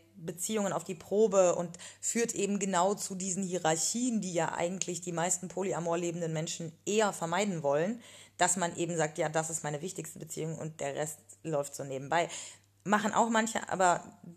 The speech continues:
das ist eben nicht die Idee eigentlich von Polyamorie. Ähm, und das ist natürlich scheiße und schlimm und schwierig. Und an all die Menschen, die da draußen gerade in so einer Situation stecken, ist wirklich, ich fühle euch,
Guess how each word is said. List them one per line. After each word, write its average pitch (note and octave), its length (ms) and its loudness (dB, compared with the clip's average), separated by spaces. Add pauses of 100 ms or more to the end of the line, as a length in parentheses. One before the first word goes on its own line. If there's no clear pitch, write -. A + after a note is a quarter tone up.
das E3+ 160 0
ist E3+ 120 -6
eben F3 720 -4
nicht G3 240 -6
die D#3+ 140 -8
Idee E3 240 -2
eigentlich D3+ 460 -2
von D3+ 160 -8
Polyamorie. E3 920 -4 (460)
Ähm, F3 520 2 (640)
und F3 260 0
das F#3+ 140 2
ist G#3 120 -6
natürlich G#3+ 520 -4
scheiße G3+ 540 -2
und F3 140 -6
schlimm G3+ 300 -2
und E3 140 -4
schwierig. F#3+ 540 -2 (760)
Und F3+ 500 4
an E3+ 160 0
all E3+ 160 -2
die D#3+ 80 -6
Menschen, D#3+ 320 -6
die E3 80 -6
da D#3 100 2
draußen D#3 340 -6
gerade D#3 220 -2
in C#3 80 -10
so D#3 60 -8
einer D#3 140 -2
Situation D3+ 440 -6
stecken, D#3 360 -6
ist - 180 -12 (360)
wirklich, F3+ 380 -4
ich D#3+ 120 -8
fühle F3+ 300 0
euch, D#3 340 0